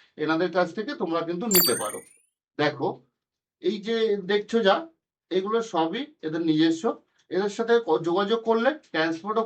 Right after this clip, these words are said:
করে দেবে, সব কিছু, মানে ট্রান্সপোর্ট করে দেবে, মালটা পৌঁছেও দেবে। অনেকেই কিন্তু বেলঘরিয়া, নন্দননগর থেকে ডি কার্ড নিচ্ছ, কোনো ব্যাপার না। ওনারা তো কিনে এনে, ওনারা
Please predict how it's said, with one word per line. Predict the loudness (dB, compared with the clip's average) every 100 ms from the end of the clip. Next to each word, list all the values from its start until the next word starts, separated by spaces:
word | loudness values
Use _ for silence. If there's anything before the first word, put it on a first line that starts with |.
| 0
করে | 0 0
দেবে, | 0 -2 -6 _ _ 4
সব | 6 6 2
কিছু, | -4 -4 -2
মানে | 0 0 -2 -6 -6
ট্রান্সপোর্ট | -4 -4 -6 -8 -2
করে | -2 0
দেবে, | -2 0
মালটা | 0 0 -4 -4
পৌঁছেও | -2 0 0 0
দেবে। | -2 -6 -14 _ -4
অনেকেই | -2 0 -4 -6
কিন্তু | -6 -4 -6 0
বেলঘরিয়া, | 0 2 2 2 2 2
নন্দননগর | 0 0 0 -2 -4 -4
থেকে | -2 -2 -2 _ -10
ডি | -4
কার্ড | 0 2 0
নিচ্ছ, | -4 -4 -8 -10 -12 -2
কোনো | 2 4
ব্যাপার | 2 0 -2
না। | -8 -4
ওনারা | 0 0 0 -2
তো | -4 -6 -8
কিনে | -4 2 4
এনে, | 4 2 -2 -12 _ _
ওনারা | -4 0